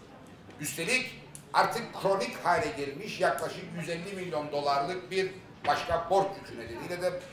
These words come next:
finansal kabiliyetleri yok edilmiştir. Bin dokuz yüz doksan iki yılından başlayarak yaptığı tüm borçlanmaların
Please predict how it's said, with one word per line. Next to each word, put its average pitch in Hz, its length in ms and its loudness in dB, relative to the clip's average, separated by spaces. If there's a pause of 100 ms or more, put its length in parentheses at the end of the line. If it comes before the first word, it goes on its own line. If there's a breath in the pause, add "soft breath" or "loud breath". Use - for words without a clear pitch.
finansal 160 500 2 (340)
kabiliyetleri 143 880 -2 (380)
yok 196 160 8
edilmiştir. - 520 6 (1120)
Bin 165 140 -4
dokuz 156 240 -2
yüz 151 80 -8
doksan 147 320 0
iki 147 220 -8
yılından 147 500 0
başlayarak 113 680 2 (420)
yaptığı 185 520 4
tüm 226 240 -6
borçlanmaların 151 800 0